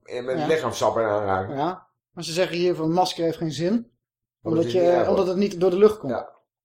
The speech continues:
Speaker 2: Maar masker heeft wel zin als je in je, niet in je gezicht gekotst wil worden. Als iemand in jouw gezicht kotst
Speaker 1: Ja,
Speaker 2: en je hebt
Speaker 1: oké.
Speaker 2: zo'n, eh,
Speaker 1: Ja, als je hem niet
Speaker 2: zo'n,
Speaker 1: weg
Speaker 2: eh,
Speaker 1: is.
Speaker 2: Hello Halloween, eh, mask op. Weet
Speaker 1: Als
Speaker 2: je
Speaker 1: je
Speaker 2: wel?
Speaker 1: niet in je gezicht hoeft. Maar ja, ik, ik vind, ik vind altijd,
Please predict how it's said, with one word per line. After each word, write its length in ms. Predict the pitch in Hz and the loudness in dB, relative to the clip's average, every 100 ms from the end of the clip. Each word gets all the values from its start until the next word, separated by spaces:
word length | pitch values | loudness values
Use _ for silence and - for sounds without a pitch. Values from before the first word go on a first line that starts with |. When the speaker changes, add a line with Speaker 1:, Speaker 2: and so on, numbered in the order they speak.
| _ _ _ _ _ _ | _ _ _ _ _ _
Speaker 2:
Maar 140 | 160 160 | -4 0
masker 300 | 175 - 165 | 0 2 0
heeft 120 | 160 | 4
wel 140 | 214 | 4
zin 160 | 156 151 | 4 -2
als 140 | 147 | -2
je 100 | 165 151 156 | 0 0 2
in 100 | 160 | 2
je, 200 | 160 160 | 0 0
niet 140 | 170 | 2
in 80 | 170 | 2
je 100 | 160 | 0
gezicht 280 | 156 202 208 | 0 -2 -4
gekotst 480 | - _ - 165 - | -18 _ -10 -10 -8
wil 120 | 131 | -8
worden. 260 | 123 120 - _ _ _ | -8 -10 -14 _ _ _
Als 80 | - | -10
iemand 180 | 170 151 | -6 0
in 60 | 160 | 2
jouw 120 | 151 | 2
gezicht 320 | 147 175 - | 0 -4 0
kotst 220 | 196 170 | 2 4
Speaker 1:
Ja, 60 | 175 | 2
Speaker 2:
en 60 | |
je 60 | 170 | 2
hebt 180 | 160 175 | 2 0
Speaker 1:
oké. 40 | 156 | -2
Speaker 2:
zo'n, 80 | 151 | -2
eh, 60 | |
Speaker 1:
Ja, 280 | 147 139 - _ | -4 -6 -8 _
als 140 | 92 92 | -12 -10
je 60 | 101 | -10
hem 80 | |
niet 100 | 104 | -6
Speaker 2:
zo'n, 120 | 135 165 | -2 0
Speaker 1:
weg 140 | 160 | 0
Speaker 2:
eh, 60 | 160 | 4
Speaker 1:
is. 60 | |
Speaker 2:
Hello 200 | 190 202 | 8 8
Halloween, 520 | 175 190 190 175 160 | 10 8 8 6 4
eh, 140 | 156 151 | 2 0
mask 380 | 160 151 143 - | 0 0 -2 -2
op. 120 | 190 | -4
Weet 80 | - _ | -6 _
Speaker 1:
Als 100 | 147 | -8
Speaker 2:
je 60 | 147 | -4
Speaker 1:
je 40 | |
Speaker 2:
wel? 40 | 175 | -4
Speaker 1:
niet 200 | 101 107 | -4 -6
in 60 | |
je 40 | 120 | -6
gezicht 20 | 95 | -6
hoeft. 100 | 95 | -8
Maar 80 | 139 131 - - | -6 -6 -6 -10
ja, 80 | - | -10
ik, 100 | 175 | -8
ik 160 | 170 180 | -8 -6
vind, 200 | 196 185 | -4 -4
ik 120 | 170 | -4
vind 140 | 190 | 0
altijd, 460 | 175 170 - 82 | 0 0 -4 -12